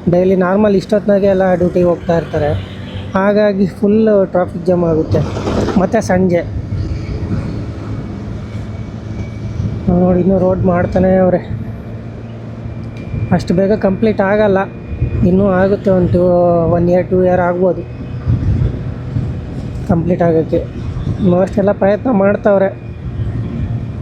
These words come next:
ಹ್ಮ್. ಮತ್ತೆ ಆರಾಮು, ಚೂರು ಸಪೋರ್ಟ್ ಮಾಡಿರಿ.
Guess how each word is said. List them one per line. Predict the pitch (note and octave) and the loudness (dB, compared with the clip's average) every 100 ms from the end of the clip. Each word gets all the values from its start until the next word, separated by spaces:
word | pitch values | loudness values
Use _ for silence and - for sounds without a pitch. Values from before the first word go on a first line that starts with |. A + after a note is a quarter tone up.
| - - - - - - - - - - - - - A2 A2 A2 A2 A2 A2 - A2+ - - - - - - | -8 -8 -10 -10 -10 -10 -10 -8 -8 -6 -6 -6 -6 -8 -6 -6 -6 -6 -6 -6 -4 -2 -2 -4 -4 -4 2
ಹ್ಮ್. | G#3 F3 A2+ - - - - - - A#2 - - - - - - - - - - - - - - - - - - F3+ - - - - - F#3+ | 2 2 -4 -10 -12 -8 -4 -4 -4 -4 -4 -4 -6 -6 -6 -8 -12 -12 -12 -12 -12 -12 -12 -10 -10 -10 -12 -4 -2 0 -2 -6 -8 -4 0
ಮತ್ತೆ | F3 F#3+ G3+ - - - - - - - - - - - - - - - - - - - - - G2+ G2+ G2 G2+ G2+ G2+ G2+ - - - - - - - - - - - - F3+ | 0 0 -2 -6 -16 -14 -14 -14 -16 -14 -14 -12 -12 -12 -14 -14 -12 -8 -6 -8 -14 -16 -16 -16 -14 -14 -14 -14 -14 -16 -16 -16 -16 -16 -16 -16 -16 -16 -16 -16 -16 -14 0 2
ಆರಾಮು, | F#3 F#3 D#3 - - - - - - - - - - - - - - - - - - - - - - - - - | 4 2 0 -4 -12 -10 -10 -10 -10 -10 -8 -8 -8 -10 -8 -6 -6 -8 -12 -12 -12 -10 -10 -12 -12 -14 -8 0
ಚೂರು | A3 | 0
ಸಪೋರ್ಟ್ | F#3 G3 B3 A#3 | 2 2 0 2
ಮಾಡಿರಿ. | A3 F#3+ F3 F3+ F3+ C#3+ | 2 4 4 4 2 0